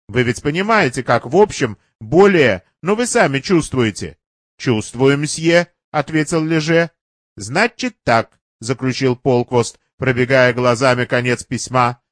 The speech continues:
"Письмо хорошее, кроме этого места, поглядим другие". Его неожиданно прервало звяканье внутреннего телефона. "Ах, черт!" подосадовал Полквост. Он взял трубку.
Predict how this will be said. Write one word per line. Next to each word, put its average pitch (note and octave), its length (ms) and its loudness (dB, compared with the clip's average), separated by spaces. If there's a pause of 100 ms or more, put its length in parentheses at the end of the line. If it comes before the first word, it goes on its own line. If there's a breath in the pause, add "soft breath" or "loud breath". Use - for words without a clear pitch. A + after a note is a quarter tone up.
(220)
"Письмо G#3+ 440 2
хорошее, F3 880 2 (180)
кроме G#3+ 360 0
этого D3 400 2
места, B2 480 0
поглядим C3+ 600 -4
другие". A2+ 640 0 (300)
Его B2+ 240 0
неожиданно C3+ 600 0
прервало B2+ 520 0
звяканье C3 640 -2 (200)
внутреннего C#3+ 560 -2
телефона. D#3+ 720 0 (400)
"Ах, G#3+ 380 0
черт!" G3+ 680 2 (240)
подосадовал D3+ 760 2
Полквост. D3+ 720 0 (200)
Он C3 160 -2
взял C#3 320 2
трубку. C#3+ 580 2